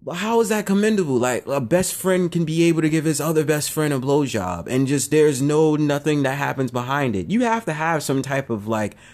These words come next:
random gayness behind you for you to be thinking it's completely okay to give your friend a blowjob just because of it. Or, you know, eating your best friend out. But this is a thing with women. With women,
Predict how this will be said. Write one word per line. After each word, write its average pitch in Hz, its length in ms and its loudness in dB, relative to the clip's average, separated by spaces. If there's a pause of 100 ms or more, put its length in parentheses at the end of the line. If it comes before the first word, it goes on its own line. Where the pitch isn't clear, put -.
(200)
random 139 760 2 (320)
gayness 135 400 2
behind 117 540 -2
you 95 160 -4
for 87 160 -6
you 120 180 0
to 139 80 2
be 120 100 0
thinking 113 520 -2
it's 95 100 -10
completely 117 600 -2
okay 107 280 -2
to 101 100 -4
give 95 220 -4
your 101 160 -2
friend 95 300 -4
a 85 40 -6
blowjob 85 680 -4 (600)
just 120 280 -4
because 113 340 0
of 87 100 -4
it. 78 200 -8
Or, 240 280 4
you 226 200 -2
know, 190 160 2
eating 170 260 -2
your 165 100 2
best 156 220 0
friend 151 180 -2
out. 147 280 -2 (340)
But 165 180 0
this 220 200 -2
is 247 100 -4
a 220 60 0
thing 202 320 2
with 170 100 2
women. 139 440 -2 (840)
With 147 160 -4
women, 143 600 0